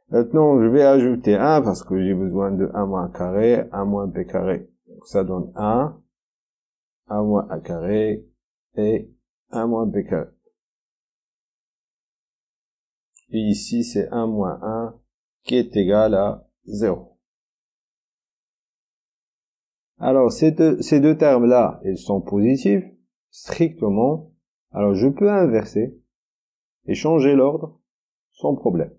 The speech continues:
Voilà. Alors, l'ordre va changer. Donc, au lieu de supérieur, on va obtenir inférieur. Ici, c'est, on obtient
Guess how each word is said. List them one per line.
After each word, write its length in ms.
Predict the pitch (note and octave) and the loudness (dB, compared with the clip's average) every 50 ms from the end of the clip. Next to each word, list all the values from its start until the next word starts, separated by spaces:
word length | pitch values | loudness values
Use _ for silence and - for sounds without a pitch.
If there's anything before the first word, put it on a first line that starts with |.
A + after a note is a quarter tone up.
| _ _ _ _ _ _ _ _ _ _ | _ _ _ _ _ _ _ _ _ _
Voilà. 460 | - D#2 E2 F#2 A2+ C3+ D#3 - - _ _ _ _ _ _ _ _ _ _ _ _ _ _ _ _ _ _ _ _ _ _ _ _ _ _ _ _ _ _ _ _ _ _ _ _ _ _ _ _ | -10 -4 -2 0 0 -2 -2 -6 -14 _ _ _ _ _ _ _ _ _ _ _ _ _ _ _ _ _ _ _ _ _ _ _ _ _ _ _ _ _ _ _ _ _ _ _ _ _ _ _ _
Alors, 240 | - - F2+ F#2 F#2+ | -12 -8 -6 -2 0
l'ordre 360 | G2+ B2 A#2+ A2+ G#2 G2 F#2 | 2 4 4 4 4 2 2
va 140 | F2+ F2+ F#2+ | 2 0 -2
changer. 420 | E2+ - - F2 E2+ E2 A2 A#2+ G2+ | -2 -4 -6 -8 -4 0 0 2 2
Donc, 260 | F#2+ F#2 F2+ - - | 0 -2 -2 -2 -2
au 60 | F#2+ | 0
lieu 160 | F#2+ G2 F#2+ | 0 0 0
de 100 | F2 F2+ | -2 -4
supérieur, 640 | E2 - - F2 - - G#2 F#2+ F#2 G2 G2+ F#2+ F2+ | -4 -6 -10 -8 -2 0 0 2 2 2 2 2 0
on 60 | E2+ | -2
va 180 | D#2 D#2 F2 E2+ | -4 -4 -6 -6
obtenir 380 | D#2+ D#2 - D#2+ D#2+ D#2 D2+ | -6 -8 -12 -14 -12 -12 -12
inférieur. 640 | D2 C#2 - - C#2+ D2 D#2+ F#2+ A#2 C3 C#3 C#3+ C4+ - _ _ _ _ _ _ _ _ _ | -12 -14 -14 -14 -14 -10 -4 0 2 2 2 0 -2 -8 _ _ _ _ _ _ _ _ _
Ici, 480 | - G#2 G#2 - - - - C3+ A#2 G#2 | -6 -6 -6 -6 -8 -4 -2 0 0 0
c'est, 500 | - - - A#2+ A2 G#2+ G2 F2+ - - - _ _ _ _ _ _ _ _ _ _ _ - | 0 0 0 2 4 4 2 0 -2 -8 -18 _ _ _ _ _ _ _ _ _ _ _ -4
on 120 | - B2 | 0 2
obtient 680 | C3+ C3 A2+ - - C#3 C#3 C3+ B2+ A2+ G#2 - - | 2 2 0 0 2 2 4 4 4 2 0 -2 -8